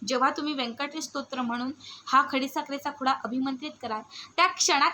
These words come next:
तुमच्याकडे भगवान श्री विष्णू यांची कृपा प्र-, प्राप्त होईल. माता लक्ष्मीही तुमच्याकडे आकर्षित होईल. अभिमंत्रित केलेले खडीसाखरेचे तुकडे जेव्हा घरातल्या चार दिशांना तुम्ही टाकाल, तेव्हा चहू बाजूने तुमच्या घरात सुख येईल,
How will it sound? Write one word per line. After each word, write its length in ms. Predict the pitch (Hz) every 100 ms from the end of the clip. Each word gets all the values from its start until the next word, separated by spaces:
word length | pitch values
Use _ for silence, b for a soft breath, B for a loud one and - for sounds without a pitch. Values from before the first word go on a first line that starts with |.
| -
तुमच्याकडे 440 | 330 311 311 294
भगवान 480 | 240 240 233 269 370 359
श्री 300 | 320 294 277
विष्णू 320 | 240 - 269
यांची 200 | 269 294
कृपा 340 | - 214 254
प्र-, 220 | 254 247 220 _ _
प्राप्त 300 | - 220 -
होईल. 220 | 208 202 208 B B -
माता 340 | 262 285 294
लक्ष्मीही 600 | 247 233 - 302 285 294 -
तुमच्याकडे 500 | 277 262 254 247 247
आकर्षित 420 | - 233 233 277 -
होईल. 160 | 226 214 B B -
अभिमंत्रित 560 | 262 330 339 349 381 381
केलेले 300 | 339 320 311 311
खडीसाखरेचे 640 | 285 277 277 277 262 277 269
तुकडे 240 | 311 240
जेव्हा 200 | 240 262
घरातल्या 500 | 247 262 262 294 -
चार 280 | 277 269 240
दिशांना 400 | 220 302 294 320
तुम्ही 240 | 320 302
टाकाल, 340 | 294 233 214 226
तेव्हा 240 | 254 294
चहू 380 | - 285 240 294
बाजूने 460 | 247 220 208 262
तुमच्या 360 | 339 - 254 254
घरात 240 | 226 240
सुख 420 | 262 - 269 - 269
येईल, 240 | 226 220